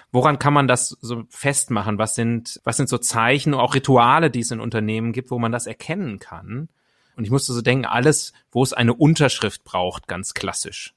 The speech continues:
Ja, also wo man irgendwas mit seiner Unterschrift freigeben muss, wie Rechnungen, aber auch Richtlinien,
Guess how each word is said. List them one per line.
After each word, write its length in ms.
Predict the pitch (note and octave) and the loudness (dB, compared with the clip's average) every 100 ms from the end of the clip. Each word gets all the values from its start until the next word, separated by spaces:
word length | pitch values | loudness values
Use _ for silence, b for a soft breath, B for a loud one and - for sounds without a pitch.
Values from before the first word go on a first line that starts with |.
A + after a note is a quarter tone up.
| _ | _
Ja, 160 | G#2+ B2+ | -6 -4
also 200 | G#2 G#2+ | -2 -2
wo 40 | |
man 160 | G#2+ G#2+ | 0 0
irgendwas 380 | A2 A2 A#2+ A#2+ | -2 -2 -2 -2
mit 100 | A#2 | 0
seiner 220 | A2 G#2+ | 0 2
Unterschrift 640 | C3+ D3 - B2 A#2+ - B B B | 2 2 0 -2 -4 -10 B B B
freigeben 600 | - - C3 B2+ B2 A2 | -2 2 4 6 4 4
muss, 280 | G2+ F2+ - | 2 -2 -6
wie 60 | G2 | -4
Rechnungen, 680 | A2+ A2 A2+ G2 F2 F2 F2+ b b b | -4 -4 -4 -4 -6 -14 -20 b b b
aber 180 | - A2 | -6 -4
auch 180 | A2 - | -4 -2
Richtlinien, 1160 | C3 - - A#2 A2+ A2+ A2+ A2+ A2 A2 A2 | -2 -2 -4 0 0 2 2 0 0 -2 -4